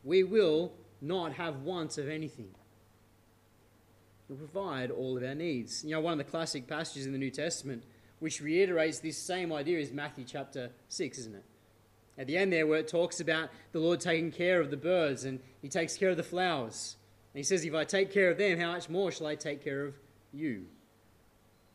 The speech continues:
You see, God takes care of us as his sheep and indeed as his children. Indeed, that doesn't mean that he gives us everything we want.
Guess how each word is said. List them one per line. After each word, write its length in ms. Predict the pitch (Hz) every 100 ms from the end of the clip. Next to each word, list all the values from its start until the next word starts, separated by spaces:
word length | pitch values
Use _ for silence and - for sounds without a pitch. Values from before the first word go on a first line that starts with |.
| _ _ _ _ _ -
You 40 |
see, 160 | 139 160
God 600 | 139 160 180 190 - 156
takes 320 | - 170 -
care 320 | - 185 202
of 140 | 151 131
us 320 | 135 156 -
as 440 | 127 143 160 156 - - _ _ -
his 200 | 135 120
sheep 600 | - 247 170 165 190 - -
and 140 | 139
indeed 260 | 147 143 139
as 120 | 131
his 140 | 143
children. 440 | - 170 165 123 107 104 _ _ _ _ _ _ _ _ - - - - - - - - 127
Indeed, 300 | 135 160 143
that 160 | 151
doesn't 320 | 139 123 123 - - - _
mean 280 | 135 147 151
that 100 | 135
he 40 | 123
gives 440 | 117 160 196 139
us 300 | 143 131 -
everything 540 | - 131 123 127 127 120
we 140 | 113
want. 560 | 101 104 123 208 - -